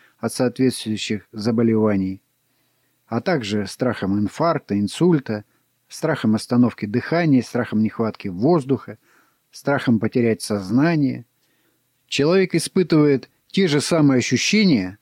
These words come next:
которые возникают у больных – при реально сердечно-сосудистых,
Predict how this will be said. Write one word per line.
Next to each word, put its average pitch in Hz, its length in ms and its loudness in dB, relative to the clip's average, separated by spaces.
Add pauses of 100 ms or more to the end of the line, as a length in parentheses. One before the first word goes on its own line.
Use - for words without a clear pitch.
(760)
которые 139 400 2
возникают 131 640 2
у 123 40 4
больных – 131 580 2 (640)
при 156 360 2
реально 120 640 0
сердечно-сосудистых, 123 1400 -2